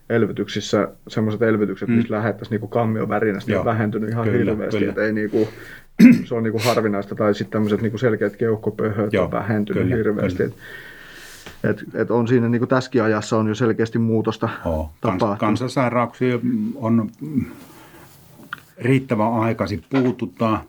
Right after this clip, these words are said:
Speaker 2: ja
Speaker 1: Niin.
Speaker 2: sitten niihin saadaan lääkkeet ja niillä piiskataan sydän loppuun asti ja
Speaker 1: Niin,
Speaker 2: ei
Speaker 1: kyllä.
Speaker 2: ole enää kammion värinästä elvytettyjä.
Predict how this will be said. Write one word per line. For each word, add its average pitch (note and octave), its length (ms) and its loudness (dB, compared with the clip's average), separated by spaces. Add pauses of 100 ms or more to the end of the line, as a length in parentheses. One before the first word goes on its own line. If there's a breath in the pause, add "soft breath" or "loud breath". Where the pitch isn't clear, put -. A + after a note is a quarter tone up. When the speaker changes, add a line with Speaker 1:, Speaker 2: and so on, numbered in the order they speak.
(120)
Speaker 2:
ja A#2 180 4
Speaker 1:
Niin. G#2 200 0
Speaker 2:
sitten - 380 -2
niihin G#2 200 0
saadaan G#2+ 320 0
lääkkeet G#2+ 600 0
ja G#2 180 0 (160)
niillä G2+ 240 2
piiskataan G2 560 -2
sydän F#2+ 340 0
loppuun F2+ 400 0
asti G2+ 240 -2
ja G2 120 0 (240 loud breath)
Speaker 1:
Niin, A2+ 100 -2
Speaker 2:
ei A2 100 0
Speaker 1:
kyllä. B2 140 4
Speaker 2:
ole G#2+ 120 2
enää G2+ 200 -2
kammion F#2 420 -2
värinästä F2+ 480 0
elvytettyjä. F2+ 680 -2